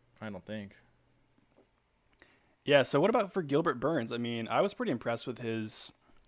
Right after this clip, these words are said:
Speaker 2: with his, um, with his game plan. Uh, he seemed pretty, he was pretty impressive. So, I mean, what's next for him?
Speaker 1: I, I actually, I'm a little bit torn here, right? Um, because he's just kinda, like, appeared out of nowhere,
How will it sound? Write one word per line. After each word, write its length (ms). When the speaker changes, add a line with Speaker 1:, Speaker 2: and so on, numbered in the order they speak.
Speaker 2:
with 180
his, 280
um, 340
with 140
his 140
game 240
plan. 460
Uh, 500
he 140
seemed 280
pretty, 340
he 100
was 120
pretty 140
impressive. 460
So, 320
I 60
mean, 160
what's 180
next 160
for 100
him? 280
Speaker 1:
I, 640
I 220
actually, 720
I'm 120
a 60
little 180
bit 160
torn 300
here, 200
right? 300
Um, 360
because 320
he's 240
just 180
kinda, 240
like, 320
appeared 480
out 160
of 80
nowhere, 500